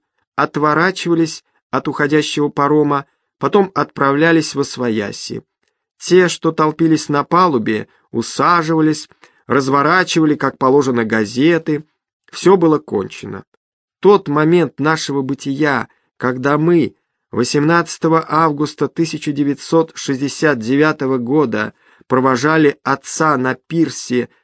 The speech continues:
Стейтен-Айленда, отошёл в прошлое. Наступает долгое молчание. Между тем диск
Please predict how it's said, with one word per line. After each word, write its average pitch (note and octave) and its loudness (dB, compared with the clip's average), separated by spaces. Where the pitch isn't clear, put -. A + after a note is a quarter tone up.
Стейтен-Айленда, A#2 -2
отошёл A#2+ -8
в - -18
прошлое. G#2+ -12
Наступает C3+ -2
долгое C3 0
молчание. A2 -10
Между C#3+ 0
тем D3 -2
диск D3 -4